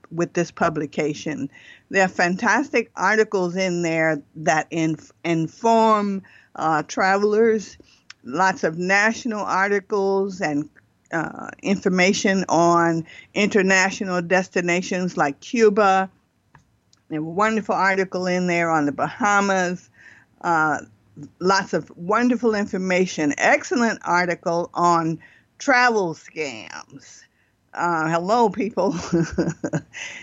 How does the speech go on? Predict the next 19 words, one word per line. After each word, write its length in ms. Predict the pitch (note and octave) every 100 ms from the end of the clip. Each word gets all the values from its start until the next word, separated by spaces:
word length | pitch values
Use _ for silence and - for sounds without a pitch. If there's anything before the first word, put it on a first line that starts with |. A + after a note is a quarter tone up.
| -
They 80 | C4
have 140 | B3
a, 140 | B3 -
a, 320 | F#3+ G3+ -
a 40 | F3
great 320 | G3+ C#4 B3
article 540 | G#3+ G#3+ G#3 A3 G3 -
on 200 | E3+ E3
passport 640 | - E3+ F#3 _ A3 F#3+
preparation 1080 | - G3 G3+ G3 G3 G#3 - A#3 G3+ G3+ G3+ - - _ -
and 200 | A#3 A#3
just 280 | D4 F4
a 80 | -
plethora 720 | - - D#4+ F4 - C#4 B3
of 240 | G#3 F#3 F3+
information 1040 | G3 F#3 F3+ E3+ F3 E3+ - D3 C#3+ C#3+ -
on 220 | E3 D#3+
travel, 760 | D#3 - G3 F3 E3 D3+ D3+ D3+ _ _ _ -
uh, 540 | D#3+ D#3+ D#3+ D#3 D3+